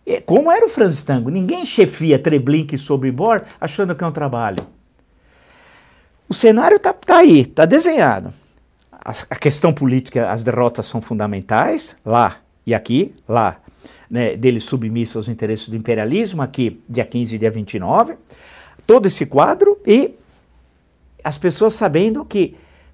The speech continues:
precisamos enfrentar seriamente a questão da, da covid dezenove, porque tem a segunda onda na Europa, né, que vai chegar aqui. E você acha que com esse homem na presidência ele tem condição de coordenar um gabinete pra enfrentar uma crise sanitária?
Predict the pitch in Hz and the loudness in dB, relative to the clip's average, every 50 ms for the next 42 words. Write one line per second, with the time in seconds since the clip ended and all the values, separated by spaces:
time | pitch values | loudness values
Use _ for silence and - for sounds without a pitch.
0 | _ _ - 147 170 - - 170 151 147 196 220 233 196 220 214 208 - 196 190 | _ _ 0 0 0 2 0 -2 -2 -2 -2 -2 -2 -2 -4 -4 -4 -4 -4 -4
1 | 180 - 190 190 185 - 226 247 277 254 214 196 190 180 - - 110 98 - 127 | -2 -2 -4 -2 -2 -2 -2 0 0 -2 -2 -2 -4 -4 -4 -6 -8 -6 -6 -6
2 | 117 - - - 127 117 101 - - - - - - _ - 120 117 113 117 117 | -6 -6 -4 -4 -4 -4 -6 -8 -14 -20 -20 -20 -20 _ -6 -4 -2 -2 0 -2
3 | 110 107 113 123 120 - 139 127 110 131 127 127 123 117 131 127 117 113 113 110 | -2 -2 -2 -4 -2 -2 -2 -2 -2 -2 -2 -2 -4 -4 -4 -4 -2 0 -2 -2
4 | - - - 139 143 170 175 175 - - 220 214 247 240 240 247 254 254 277 277 | -2 -4 -4 -4 -2 -2 -4 -4 -4 -4 -2 -2 2 4 4 4 4 2 0 0
5 | 302 320 277 254 254 247 233 - 135 104 - - _ _ _ _ _ _ _ _ | 0 0 2 2 0 0 -4 -6 -8 -8 -8 -10 _ _ _ _ _ _ _ _
6 | _ _ _ _ _ - 131 180 214 226 - - _ _ _ _ _ _ - 156 | _ _ _ _ _ -2 0 0 0 -2 -8 -14 _ _ _ _ _ _ -2 2
7 | 135 139 147 160 - 277 320 415 440 427 - 403 381 285 202 - - - _ _ | 2 2 2 2 2 0 2 2 0 2 4 4 4 4 4 2 -2 -10 _ _
8 | _ _ _ _ _ _ _ _ _ _ _ - 147 143 147 - 196 254 262 - | _ _ _ _ _ _ _ _ _ _ _ -2 -2 -2 0 0 -2 -2 -2 -2
9 | - - 185 - - 180 220 285 285 - - 190 202 226 214 180 151 143 143 160 | -6 -8 -8 -4 0 2 2 2 2 0 0 0 2 2 0 0 -2 -2 0 0
10 | 147 139 120 127 123 185 214 220 - 175 151 143 247 240 240 226 170 143 - - | 0 2 0 -2 -2 -2 -2 -2 -4 -4 -4 -4 -4 -4 -4 -6 -8 -8 -8 -8
11 | 214 214 165 160 147 190 214 202 156 143 120 107 123 165 196 180 123 - _ _ | -6 -6 -6 -6 -2 0 0 0 0 0 -2 -2 -4 -4 -4 -6 -6 -10 _ _
12 | _ _ 151 160 143 170 151 147 143 135 160 196 190 - - - 165 175 160 - | _ _ -6 -4 -2 -2 -2 -2 -2 -2 -2 -2 -4 -4 -8 -8 -8 -8 -6 -6
13 | 156 135 127 - 165 175 165 143 143 156 156 147 143 - 123 110 - - 131 165 | -6 -6 -4 -4 -4 -4 -4 -6 -6 -6 -6 -4 -4 -6 -8 -8 -8 -6 -6 -6
14 | 196 151 117 - - | -4 -4 -6 -6 -8